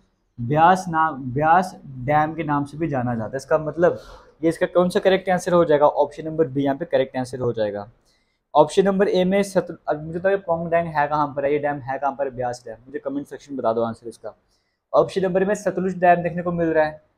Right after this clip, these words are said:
सतलुज डैम की बात, सतलुज रिवर की अगर हम बात करें, सतलुज रिवर के ऊपर कौन सा डैम बना हुआ है? सतलुज के ऊपर भाखड़ा नंगल प्रोजेक्ट आपको पता बड़ा फेमस है हिमाचल प्रदेश में, तो वो बना हुआ है। फिर ब्यास आपको बताया, रावी, रावी के ऊपर एक फेमस है कौन सा?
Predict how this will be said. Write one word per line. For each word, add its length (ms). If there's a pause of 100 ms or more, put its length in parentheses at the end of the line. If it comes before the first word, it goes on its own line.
(120)
सतलुज 500
डैम 240
की 120
बात, 220
सतलुज 420
रिवर 360
की 160
अगर 180
हम 120
बात 260
करें, 140
सतलुज 420
रिवर 220
के 80
ऊपर 120
कौन 180
सा 140
डैम 280
बना 200
हुआ 180
है? 80 (460)
सतलुज 440
के 80
ऊपर 160
भाखड़ा 400
नंगल 260
प्रोजेक्ट 360
आपको 180
पता 160
बड़ा 180
फेमस 420
है 80
हिमाचल 720
प्रदेश 380
में, 140 (220)
तो 80
वो 120
बना 220
हुआ 240
है। 60 (720)
फिर 100
ब्यास 380
आपको 160
बताया, 560
रावी, 420
रावी 260
के 100
ऊपर 100
एक 100
फेमस 340
है 60
कौन 200
सा? 300